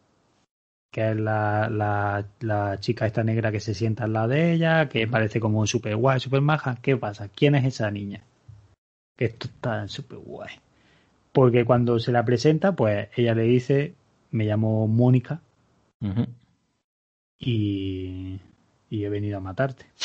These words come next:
Speaker 2: <laughs>
Speaker 1: No, "Me llamo Mónica Rambeau". Mónica Rambeau es, eh, en los cómics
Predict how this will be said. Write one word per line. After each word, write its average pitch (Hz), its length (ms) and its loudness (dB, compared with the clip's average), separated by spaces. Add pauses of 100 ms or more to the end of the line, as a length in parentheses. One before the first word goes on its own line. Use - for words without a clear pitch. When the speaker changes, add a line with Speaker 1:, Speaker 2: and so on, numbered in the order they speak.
(400)
Speaker 2:
<laughs> - 720 -2
Speaker 1:
No, 131 140 6
"Me 117 100 4
llamo 131 240 8
Mónica 131 340 6
Rambeau". 113 440 2 (720)
Mónica 151 360 6
Rambeau 156 480 2 (340)
es, 135 280 -2 (960)
eh, 117 400 0
en 104 140 -6
los 98 180 -6
cómics 135 360 0